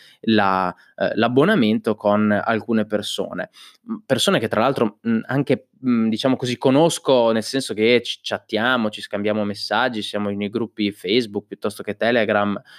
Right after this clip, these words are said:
insieme, ma che non conosco direttamente. Però comunque c'è una persona che paga, eh, e ognuno ha la propria, mm, il, la propria cassaforte, quindi non è che io vedo le password di Luca Ansevini, che è una, è un amico che,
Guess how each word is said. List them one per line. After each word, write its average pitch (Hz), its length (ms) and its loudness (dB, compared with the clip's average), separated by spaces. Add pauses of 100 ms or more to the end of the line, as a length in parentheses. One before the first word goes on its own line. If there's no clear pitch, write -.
(140)
insieme, 120 520 0
ma 107 160 0
che 120 100 0
non 107 160 0
conosco 131 440 0
direttamente. 98 760 -4
Però 143 240 2
comunque 135 520 2 (280)
c'è 127 180 2
una 123 320 4
persona 117 460 2
che 180 160 0
paga, 107 580 0
eh, 110 360 2
e 131 360 2
ognuno 131 400 4
ha 107 80 4
la 117 360 2 (140)
propria, 117 640 2 (280)
mm, 101 280 -2
il, 127 320 -6
la 131 140 -2
propria 123 260 -2
cassaforte, 104 720 -4
quindi 104 180 -4
non 98 140 -4
è 117 120 0
che 107 100 -6
io 107 240 2
vedo 110 320 2
le 107 180 0
password 107 440 -4
di 101 180 -2
Luca 104 300 -2
Ansevini, 101 540 -4
che 98 120 -8
è - 20 -4
una, 92 280 -10
è 107 80 -8
un 98 140 -4
amico 104 360 -4
che, 98 240 -4